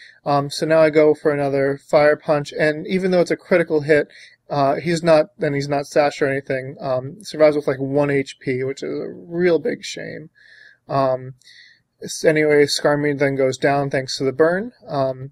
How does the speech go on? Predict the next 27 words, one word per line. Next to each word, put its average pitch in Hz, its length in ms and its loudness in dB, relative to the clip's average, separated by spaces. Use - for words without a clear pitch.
gotta 131 200 0
love 131 180 -4
that 131 180 2
burn 139 200 -4
hacks. 156 520 -6
Um, 131 540 -4
not 151 240 -6
that 139 100 2
it 135 60 -2
would 139 80 0
have 139 80 -2
mattered, 135 240 0
I 135 80 4
would 131 140 -2
have, 131 160 -4
you 135 120 -10
know, 131 80 -8
on 131 100 -6
the 135 60 -4
next 139 260 -4
turn 135 300 -4
I 131 40 -10
would 131 140 -6
have 127 80 -8
taken 135 280 -6
him 127 120 -10
out. 127 260 -8